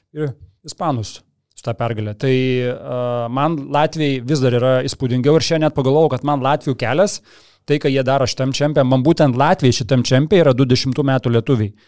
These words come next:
Nes sutapimas netoks įdomus, kad, a, net varžovai ir net, e, sugrįžimai yra žiauriai panašus į tai, ką lietuviai darė du dešimtais metais. Du dešimtais metais mes turėjom prancūzus ir ispanus grupiai.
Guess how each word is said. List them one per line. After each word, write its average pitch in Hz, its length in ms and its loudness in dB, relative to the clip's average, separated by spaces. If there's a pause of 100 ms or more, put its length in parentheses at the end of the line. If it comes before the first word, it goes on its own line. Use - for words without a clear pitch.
(480)
Nes 131 400 0 (180)
sutapimas 156 640 0
netoks 131 340 -2
įdomus, 135 460 0
kad, 123 260 -8
a, 127 380 -2
net 147 240 0
varžovai 147 560 4 (460)
ir 139 140 0
net, 147 360 0
e, 135 400 2 (420)
sugrįžimai 139 600 2 (100)
yra 127 160 2
žiauriai 143 380 2
panašus 135 420 -4
į 123 80 -4
tai, 143 160 0
ką 127 140 -2
lietuviai 120 320 -2
darė 120 200 0
du - 80 -4
dešimtais 120 440 -4
metais. 120 300 -4
Du 120 60 -10
dešimtais 127 440 -4
metais 135 320 -4
mes 123 160 -4
turėjom 131 280 0
prancūzus 123 460 -2
ir 123 80 -2
ispanus 139 400 -2
grupiai. 175 320 0